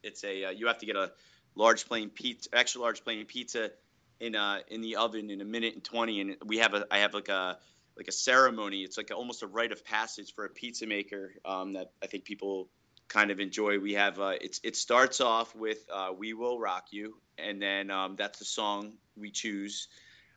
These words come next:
Um, and then we start the s-, stopwatch, and they have to stretch an extra large pizza, and it has to be absolutely perfect. And it has to have, you know, like, that one inch crust, a nice, uh,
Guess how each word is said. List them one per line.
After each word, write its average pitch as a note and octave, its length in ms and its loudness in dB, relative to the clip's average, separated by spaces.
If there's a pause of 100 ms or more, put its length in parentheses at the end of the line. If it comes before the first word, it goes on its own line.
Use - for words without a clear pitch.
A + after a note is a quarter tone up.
Um, G2+ 320 4
and G#2+ 180 -2
then G#2 140 2
we G#2 80 -4
start A#2 320 2
the A2+ 60 -6
s-, - 120 -6 (140)
stopwatch, A2 680 2
and A2 60 -4
they A2 40 4
have G#2+ 140 0
to G2+ 100 -10
stretch - 300 -6
an G#2 100 -10
extra G#2+ 260 -6
large G#2+ 340 -4 (300)
pizza, A2 440 -6
and F#2 80 -4 (200)
it A2 60 2
has A2+ 160 2
to - 80 -14
be G2+ 120 -2
absolutely C#3+ 420 2
perfect. C3 680 -2
And G2+ 80 0
it G2+ 60 0
has G#2 180 -2
to G2 80 -4
have, F#2+ 120 -2 (280)
you G2+ 80 -6
know, F#2+ 140 2
like, F2+ 200 -6
that F#2 200 0
one A#2 180 6
inch A#2+ 180 2
crust, A2 400 4
a - 40 -8
nice, A2 280 0 (160)
uh, G2 220 6